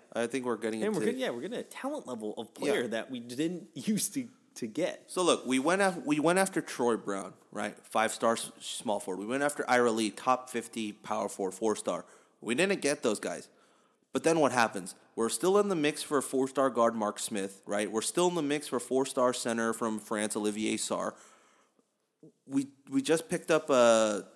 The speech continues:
Speaker 1: you know, this, this Australian guy that looks pretty good, in my opinion. And we still kept the other two four-stars that we recruited in Jamarl Baker and Juwan How-, uh, Juwan Harris Dyson.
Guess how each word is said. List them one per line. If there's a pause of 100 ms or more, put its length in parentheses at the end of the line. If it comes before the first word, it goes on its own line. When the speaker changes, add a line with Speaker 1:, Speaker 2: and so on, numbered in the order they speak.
(320)
Speaker 1:
you
know,
this,
this (160)
Australian
guy
that (920)
looks
pretty
good, (280)
in
my
opinion. (340)
And
we
still
kept
the
other
two
four-stars
that
we
recruited
in
Jamarl
Baker
and
Juwan
How-,
uh,
Juwan
Harris
Dyson.